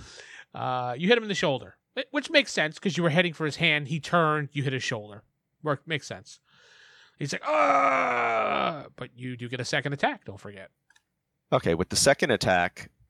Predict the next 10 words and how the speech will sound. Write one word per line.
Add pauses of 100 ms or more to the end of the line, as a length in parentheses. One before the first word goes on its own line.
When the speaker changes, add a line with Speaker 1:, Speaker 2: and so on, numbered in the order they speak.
(560)
Speaker 2:
knowing
he's
injured
as
he
is, (160)
uh,
from
that
arm